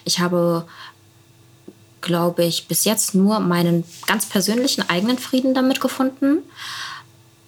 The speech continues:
Ich glaube, dass es mir viel leichter fiel, einfach weil ich das Glück in gewisser Weise hatte, eben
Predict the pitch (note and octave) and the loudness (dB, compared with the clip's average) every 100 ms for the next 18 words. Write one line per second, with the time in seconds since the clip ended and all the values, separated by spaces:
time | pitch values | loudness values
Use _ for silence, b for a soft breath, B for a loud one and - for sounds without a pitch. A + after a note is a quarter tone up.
0 | - - _ _ - - - - - F#3 | -20 -20 _ _ -10 -4 -4 -6 -4 0
1 | F#3 G3 F#3 F#3 - F#3 F3+ F#3 G3+ G#3+ | 2 2 0 0 2 4 4 4 4 2
2 | G#3 G3+ - - _ _ - - - - | 2 0 -2 -10 _ _ -20 -16 -10 -4
3 | - G3+ F#3+ F3 E3+ G#3 - B3+ A#3+ - | 2 4 4 4 2 2 2 0 0 -4
4 | - A#3+ B3 A#3+ F3+ F3 F#3 - E3+ F3 | 0 4 4 4 2 0 -4 -2 -2 -2
5 | F#3 - - _ _ - E3+ G3+ - D#4 | -2 -6 -8 _ _ -2 2 2 2 2
6 | D4 C4 B3+ - A#3 G#3+ G#3+ G#3 G#3+ G#3 | 2 2 0 2 2 2 2 0 0 0
7 | - F#3 F3+ | 2 4 4